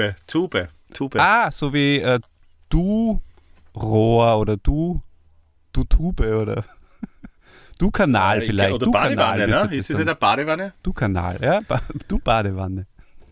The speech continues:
Speaker 2: Okay.
Speaker 1: Du Badewanne, ja.
Speaker 2: Feine Sache. Ähm,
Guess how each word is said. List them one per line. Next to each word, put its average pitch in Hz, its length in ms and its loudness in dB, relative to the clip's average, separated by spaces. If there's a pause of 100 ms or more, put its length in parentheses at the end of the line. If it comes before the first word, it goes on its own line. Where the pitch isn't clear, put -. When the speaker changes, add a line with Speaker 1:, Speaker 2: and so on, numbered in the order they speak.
(1080)
Speaker 2:
Okay. 120 340 -2
Speaker 1:
Du 143 140 0
Badewanne, 147 680 2 (460)
ja. 117 220 -8 (440)
Speaker 2:
Feine 170 360 0
Sache. - 500 0
Ähm, 131 540 2